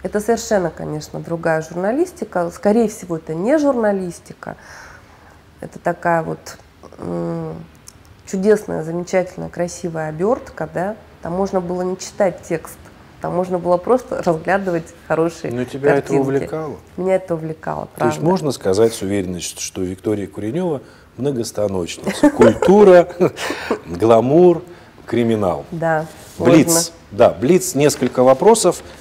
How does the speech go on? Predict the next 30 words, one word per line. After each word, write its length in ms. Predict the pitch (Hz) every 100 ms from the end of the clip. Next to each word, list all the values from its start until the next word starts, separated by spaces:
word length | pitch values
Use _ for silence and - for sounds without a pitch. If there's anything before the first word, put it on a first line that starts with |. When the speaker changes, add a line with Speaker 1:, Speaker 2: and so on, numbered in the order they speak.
| -
Speaker 2:
на 120 | 110
которые 340 | 110 127 165 -
прошу 640 | - 110 - - 135 135 113
ответить 420 | 92 104 113 110
по 140 | - 120
возможности 840 | 98 90 101 87 90 - 90 120 - -
достаточно 560 | 98 - 98 - -
кратко. 520 | - 92 85 170 - 175
Speaker 1:
Мгм. 260 | 175 165 170 - - - - - - - -
Speaker 2:
А, 400 | 120 120 120 120 107 - - - -
как-то 300 | - 147 -
сказал 400 | 147 147 139 131
известный 340 | 120 127 117 117
британский 500 | 120 117 107 101 107
журналист 600 | 107 107 110 110 95 -
и 60 |
публицист 640 | 95 104 107 107 - 165 104
Дэвид 320 | 101 92 90
Рэндалл, 380 | 147 175 87 73 - - - - - - -
мне 140 | 90 98
кажется, 280 | - 107 -
гениально 600 | 117 127 139 117 87 82
он 40 | 78
сказал, 240 | - 101
но 80 | 98
не 140 | 101
знаю, 240 | 95 90 80
как 160 | 95
ты 120 | - 87
считаешь, 360 | - 87 78